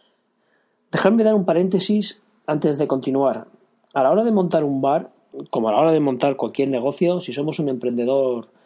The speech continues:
eh, digamos, echado para adelante, seguramente en algún momento dado tendremos el síndrome de Superman. Me escucharéis muchas veces hablar sobre el síndrome de Superman.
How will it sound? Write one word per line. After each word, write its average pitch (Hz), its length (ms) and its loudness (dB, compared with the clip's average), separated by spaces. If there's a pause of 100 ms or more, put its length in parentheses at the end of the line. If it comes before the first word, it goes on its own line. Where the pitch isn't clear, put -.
(340)
eh, 113 380 -4
digamos, 135 340 2
echado 165 280 0
para 175 160 0
adelante, 147 480 -2
seguramente 220 800 0 (260)
en 156 140 0
algún 190 240 4
momento 185 380 2
dado 175 200 2
tendremos 160 520 0
el 113 80 -2
síndrome 156 600 0 (180)
de - 100 -6
Superman. 117 540 -2 (560)
Me - 60 -8
escucharéis 165 560 0
muchas 185 400 2
veces 185 480 -2
hablar 147 260 -2
sobre 131 220 0
el 123 80 -4
síndrome 165 340 0
de 139 100 -2
Superman. 113 500 -4